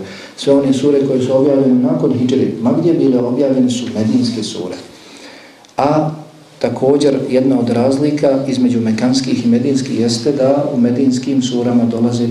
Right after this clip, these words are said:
propisi, dolaze naredbe i zabrane. Pa kad bude objavljena neka medinska sura sa naredbama i zabranama koje treba sprovesti, praktikovati, njima obožavati Allaha, subhanahu wa ta'ala, kažu munafici: "Kome ova sura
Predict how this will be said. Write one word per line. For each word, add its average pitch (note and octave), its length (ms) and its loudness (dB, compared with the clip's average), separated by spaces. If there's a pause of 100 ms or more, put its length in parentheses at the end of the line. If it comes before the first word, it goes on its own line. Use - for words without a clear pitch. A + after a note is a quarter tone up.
propisi, G#2+ 600 -2 (540)
dolaze B2+ 420 0
naredbe A2+ 600 0
i G#2 40 -4
zabrane. F#2+ 400 -8 (480)
Pa A#2+ 100 -2
kad B2 220 -2
bude D#3 220 2
objavljena C#3 560 2
neka C#3 400 0
medinska C3+ 500 0
sura C3 420 0 (340)
sa A2 200 -4
naredbama C3 680 0
i A#2 120 2
zabranama C#3+ 720 2
koje A#2 180 -4
treba D3 320 0
sprovesti, D3 760 0
praktikovati, C3 760 -2
njima D3+ 200 0
obožavati C3+ 600 0
Allaha, C3+ 300 0
subhanahu C#3 380 -4
wa C#3 40 -4
ta'ala, C3+ 200 2
kažu C#3 220 -2
munafici: - 600 0
"Kome - 240 -6
ova - 220 2
sura C3 280 -2